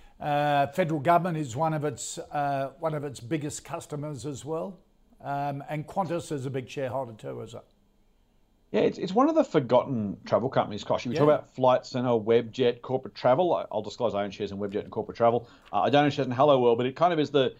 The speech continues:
Speaker 2: the fourth horseman, uh, <laughs> if, if you want my apocalyptic reference. Uh, but it's also a business that really gets forgotten about a lot of the time.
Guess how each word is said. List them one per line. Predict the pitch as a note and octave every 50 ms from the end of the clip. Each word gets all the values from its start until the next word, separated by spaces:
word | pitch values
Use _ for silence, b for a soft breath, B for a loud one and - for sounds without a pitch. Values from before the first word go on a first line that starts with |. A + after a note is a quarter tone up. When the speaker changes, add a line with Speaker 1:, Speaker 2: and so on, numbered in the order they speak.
| b _
Speaker 2:
the | -
fourth | C3 - - F#3 D#3
horseman, | - - F#3 E3+ - A#3+ B3 A3+ A3 -
uh, | - C3 -
<laughs> |
if, | - C3 - - -
if | F3 C#3+ - -
you | D3
want | B2+ B2 A2
my | A2+ A2 G#2+
apocalyptic | - - - _ C3+ C3+ - C#3+ B2 - C3+ C#3
reference. | B2+ C#3 C3 - F3+ E3 - B B B B B -
Uh, | C3+ C#3+ D3+
but | D#3+ E3+ E3
it's | E3+ - F#3+
also | F#3+ F3+ - - E3+ D3 C#3
a | C3
business | B2+ B2 B2 A2+
that | A#2 B2+
really | B2+ C3+ C#3 C3+
gets | B2 B2 - -
forgotten | _ - A2 A#2 A#2 -
about | B2 B2 A#2 A2
a |
lot | A2+ A#2 A2+
of | A2
the | A#2+ A2
time. | - C#3 C#3 C#3